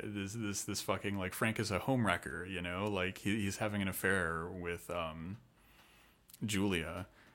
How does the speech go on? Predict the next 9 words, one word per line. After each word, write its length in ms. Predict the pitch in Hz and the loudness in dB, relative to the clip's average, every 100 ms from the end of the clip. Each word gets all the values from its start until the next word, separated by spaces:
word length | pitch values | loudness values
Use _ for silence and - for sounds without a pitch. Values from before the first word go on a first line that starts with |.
| - - - | -20 -14 0
And, 180 | 101 95 | 4 6
like, 460 | 87 82 82 - - _ _ _ _ _ _ _ _ _ _ - - - | 4 2 -2 -8 -14 _ _ _ _ _ _ _ _ _ _ -16 -8 4
there's, 220 | 127 117 | 6 8
there's, 200 | 123 110 | 6 6
there's 200 | 135 113 | 4 6
a, 120 | 117 | 6
there's 160 | 120 110 | 4 2
another, 680 | 104 104 120 127 101 92 95 | 4 4 4 4 4 2 2
um, 500 | 90 85 78 67 98 | 0 0 -4 -8 -10